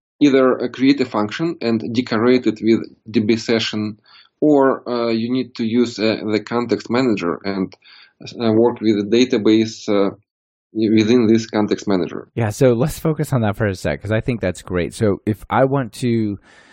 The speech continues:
Speaker 2: make a bunch of crud operations, inserts, updates, deletes, and so on, one way to do that is write a function that changes the data, ins-, creates objects, it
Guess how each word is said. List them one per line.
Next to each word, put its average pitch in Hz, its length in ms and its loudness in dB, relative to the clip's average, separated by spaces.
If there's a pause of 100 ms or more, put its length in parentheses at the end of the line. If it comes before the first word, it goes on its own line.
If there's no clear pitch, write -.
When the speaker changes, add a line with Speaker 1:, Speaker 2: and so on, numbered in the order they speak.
(260)
Speaker 2:
make 101 460 -6 (300)
a 90 40 -6
bunch 104 320 -6
of 92 440 -2 (260)
crud 92 180 -2
operations, 69 720 -12
inserts, 92 580 -8
updates, 82 380 -10
deletes, 85 400 -12
and 87 100 -10
so 120 220 -4
on, 85 360 -8 (520)
one 113 320 -2
way 135 140 2
to 113 100 0
do 104 160 0
that 82 140 -2
is 92 120 -6
write 92 200 -6
a - 20 -12
function 104 680 -8
that 92 180 -8
changes 104 480 -6
the 101 120 -12
data, 90 380 -6
ins-, 98 400 -12
creates - 240 -4
objects, 95 720 -4 (180)
it 87 220 -6